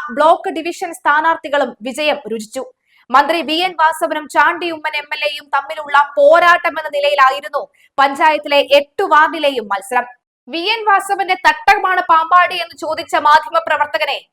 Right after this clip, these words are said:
ഇത് ഉമ്മൻചാണ്ടിയുടെ മണ്ണാണ് എന്ന് പറഞ്ഞ് ഓടിച്ചതും ഇതേ ചാണ്ടി. തെരഞ്ഞെടുപ്പ് പ്രഖ്യാപിച്ചപ്പോൾ മുതൽ നടത്തിയ ചിട്ടയായ പ്രവർത്തനമാണ്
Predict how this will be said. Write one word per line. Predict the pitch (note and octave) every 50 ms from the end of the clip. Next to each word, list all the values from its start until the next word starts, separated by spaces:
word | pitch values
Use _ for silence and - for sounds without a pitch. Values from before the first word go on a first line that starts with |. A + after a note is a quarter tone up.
| _ _ _ _
ഇത് | - C4+ C#4+ E4
ഉമ്മൻചാണ്ടിയുടെ | E4 D#4 - D#4 D#4 D#4+ F4+ G#4 G#4 G#4 G#4 - F#4+ F#4 F4+ F4 F4
മണ്ണാണ് | D#4+ D#4 D#4 D#4 D#4+ E4+ E4+ E4+ E4+
എന്ന് | E4 D#4+ D4+ D4+ D4+ D#4 -
പറഞ്ഞ് | D4 C#4+ C#4 C#4+ C#4+ C4+ C4 C4 - -
ഓടിച്ചതും | B3+ C#4 D4+ E4 F4+ F4 - E4 C#4 C4 A3+ - _ -
ഇതേ | B3+ B3+ C#4+ C#4+ C#4 D4+ D#4 D4+ -
ചാണ്ടി. | C4 A#3+ A#3+ A#3+ A#3+ A#3+ _ _ _ _ _ _ _ _ _ _ _ _ - D4
തെരഞ്ഞെടുപ്പ് | C#4 D4 D4+ E4 E4 E4 E4 D#4
പ്രഖ്യാപിച്ചപ്പോൾ | D#4 D4+ D4 - D#4 D#4 D#4 E4 D4+ - D4+ D4 D#4 D4+ D4+
മുതൽ | D4+ D4 D4 D4 D4
നടത്തിയ | D4 C#4 C#4 C#4 - D4+ D4 C#4+ C#4+ C#4+ -
ചിട്ടയായ | E4 D4+ _ - F4+ F4+ E4+ D#4 D#4 D4+ D4
പ്രവർത്തനമാണ് | D4 D4 - D4 C#4 C#4+ C#4+ - D#4 D4+ D4 C#4+ C#4 C4+ B3 G3